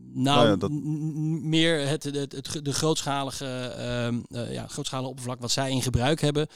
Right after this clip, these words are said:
Speaker 2: Eh, worden er een aantal hallen worden er weggehaald. Eh, gaan zij de, de lucht in en, eh, ja, wordt, eh, eh, wordt de jaarbeurs, eh,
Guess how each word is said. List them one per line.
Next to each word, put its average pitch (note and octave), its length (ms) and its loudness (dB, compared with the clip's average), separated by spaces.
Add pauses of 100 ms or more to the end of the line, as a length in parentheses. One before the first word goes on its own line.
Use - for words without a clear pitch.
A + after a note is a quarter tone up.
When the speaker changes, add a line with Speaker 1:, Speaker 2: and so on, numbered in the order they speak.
(320)
Speaker 2:
Eh, A2+ 180 -6
worden A#2 320 -2
er A#2 80 -8
een B2 100 -4
aantal B2+ 360 -2
hallen C3 220 -2
worden A#2+ 240 -2
er B2 60 -4
weggehaald. B2 640 2
Eh, A#2 280 -10
gaan A#2+ 200 -6
zij A#2+ 180 -4
de, A#2+ 180 -8
de B2+ 100 -2
lucht E3 240 6
in D3 320 2
en, A#2+ 320 -2
eh, - 100 -12
ja, A2 200 -6
wordt, A2+ 240 -10
eh, A2+ 280 -4
eh, A2 40 -6 (360)
wordt A#2 220 -12
de A#2 60 -8
jaarbeurs, G#2+ 460 -6
eh, G#2 80 -12